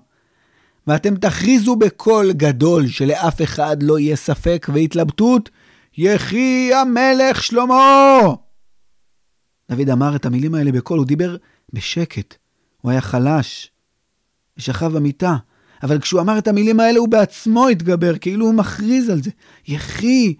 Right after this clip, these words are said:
המלך שלמה!" ואחר כך תבואו חזרה לארמון, לכאן, ותיכנסו לחדר הזה. ופה שלמה ישב על הכיסא המיוחד,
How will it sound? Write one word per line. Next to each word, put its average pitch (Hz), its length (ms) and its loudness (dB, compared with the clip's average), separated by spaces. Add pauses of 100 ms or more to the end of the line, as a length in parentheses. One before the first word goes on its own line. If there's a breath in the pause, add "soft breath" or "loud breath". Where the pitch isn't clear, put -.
(400)
המלך 202 640 -2 (220)
שלמה!" 202 480 0 (1400)
ואחר 175 260 -4
כך 185 160 -6
תבואו 190 320 0
חזרה 196 400 0
לארמון, 214 400 2
לכאן, 226 440 2 (920)
ותיכנסו 185 440 -2
לחדר 226 400 2
הזה. 214 360 2 (1160)
ופה 196 520 0 (500)
שלמה 156 680 0 (420)
ישב 170 460 -4
על 165 100 0
הכיסא - 520 -8
המיוחד, 185 680 -2